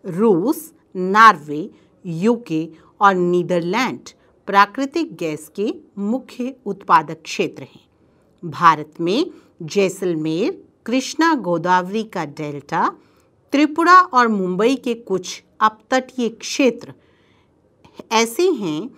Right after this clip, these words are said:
जहां से प्राकृतिक गैस उपलब्ध होती है। विश्व के बहुत कम देशों के पास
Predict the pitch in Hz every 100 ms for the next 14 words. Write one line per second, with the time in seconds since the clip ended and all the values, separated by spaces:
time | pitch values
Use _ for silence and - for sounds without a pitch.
0 | _ - 180 247 254 339 339 339 349 -
1 | 196 185 180 214 214 269 - 156 190 165
2 | 135 - - _ 196 185 170 165 165 -
3 | - 214 - 139 - - _ _ _ _
4 | _ 175 156 190 185 170 160 190 262 359
5 | - _ - 175 226 269 - - 370 453
6 | 311 226 - 196 175 156 156 160 233 269